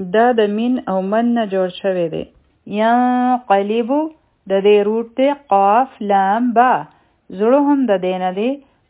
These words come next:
او د زړه حالت بدلیږي، را بدلیږي. په یو حال باندې چرته هم نه وي. نو د دې لفظ اصلي معنی څه ده؟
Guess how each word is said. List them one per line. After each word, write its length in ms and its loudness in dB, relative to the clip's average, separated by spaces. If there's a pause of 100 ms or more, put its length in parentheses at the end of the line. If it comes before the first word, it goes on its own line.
(220)
او 140 0
د 160 2
زړه 260 0
حالت 480 0
بدلیږي، 580 -4
را 160 2
بدلیږي. 760 -6 (120)
په 60 -4
یو 260 2
حال 320 0
باندې 340 -2 (120)
چرته 340 -2
هم 180 -2
نه 180 -6
وي. 260 -6 (460)
نو 120 -6
د 180 0
دې 220 4
لفظ 420 0
اصلي 340 -6
معنی 360 0
څه 240 -6
ده؟ 260 2